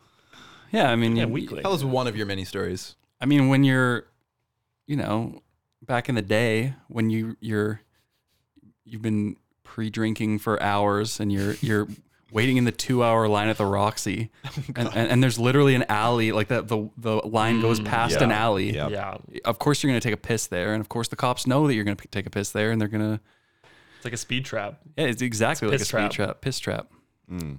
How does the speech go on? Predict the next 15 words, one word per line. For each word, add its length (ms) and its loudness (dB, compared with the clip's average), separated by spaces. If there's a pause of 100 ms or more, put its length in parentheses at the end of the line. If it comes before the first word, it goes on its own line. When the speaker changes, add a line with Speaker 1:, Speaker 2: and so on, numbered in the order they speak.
Speaker 1:
Yeah, 180 -2
and 120 -2
they'll 100 0
get 240 -2
you 60 -4
there, 260 -6 (300)
and 140 -2
you 100 0
gotta 280 0
just 220 -8
say, 180 -2
"Well, 160 -4
you 120 -4
got 180 -4
me." 160 -4